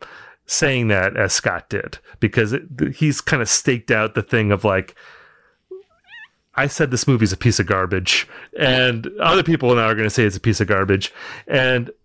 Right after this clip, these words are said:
and probably the next person that says it is not gonna get as much negative reaction. And, you know, that doesn't make it any easier for Scott,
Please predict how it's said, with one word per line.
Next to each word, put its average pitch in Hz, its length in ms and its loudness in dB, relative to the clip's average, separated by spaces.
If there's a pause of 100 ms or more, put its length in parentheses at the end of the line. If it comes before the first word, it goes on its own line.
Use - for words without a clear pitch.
(220)
and 135 180 2
probably 220 260 2
the 180 80 0
next 165 120 -2
person 160 300 0
that 139 100 4
says 180 220 2
it 131 120 2
is 113 120 2
not 131 180 2
gonna 120 160 0
get 113 100 2
as 104 140 0
much 107 180 0
negative 98 560 0
reaction. 110 680 -2 (600)
And, 113 440 0 (100)
you 131 140 4
know, 110 400 0
that 120 220 0 (140)
doesn't 143 260 0
make 127 140 0
it 131 80 0
any 117 140 4
easier 120 400 2
for 110 140 -4
Scott, 120 580 -2